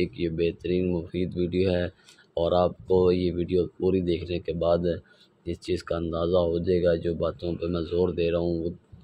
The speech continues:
वो क्यों मैं दे रहा था। तो चलिए ये, ये वीडियो की तरफ चलते हैं।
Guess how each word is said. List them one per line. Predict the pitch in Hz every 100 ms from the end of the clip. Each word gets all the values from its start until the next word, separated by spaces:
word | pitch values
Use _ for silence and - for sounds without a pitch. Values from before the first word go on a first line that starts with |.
| -
वो | 87 90 90 87 - 90 90
क्यों | - 98
मैं | 90 80
दे | 78
रहा | 71 71
था। | - - - _ - - _
तो | -
चलिए | - 87 95
ये, | 92 95 95
ये | - 80 87 82
वीडियो | 85 80 92 90
की |
तरफ | 90 92 92
चलते | - 87 82 95
हैं। | 92